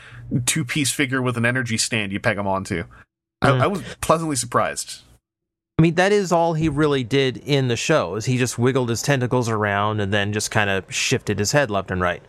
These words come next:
Speaker 1: Yeah, it, it's
Speaker 2: I, it's weird enough, it's all you really need him to do,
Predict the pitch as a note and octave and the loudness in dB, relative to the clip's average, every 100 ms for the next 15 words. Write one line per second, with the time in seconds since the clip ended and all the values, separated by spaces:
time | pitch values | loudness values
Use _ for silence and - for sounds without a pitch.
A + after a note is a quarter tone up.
0 | - F3+ D4+ F#3 F#2+ - C#3+ D3 - D3 | -2 2 2 0 -4 -10 -8 -10 0 0
1 | C#3 D3 - - _ _ _ _ F3 D3+ | 0 -6 -14 -20 _ _ _ _ -6 0
2 | F3+ G3+ F#3 F#3 E3+ D3+ - D#3 D#3+ F3 | 2 2 2 0 0 -2 -2 2 2 2
3 | D3+ C3+ B2 E3 F#3+ E3+ D3 C#3 D#3 C#3+ | -2 -4 0 2 2 0 0 0 2 2
4 | C3+ A#2 - C3+ F#2 C#2 | 0 -2 0 0 0 -10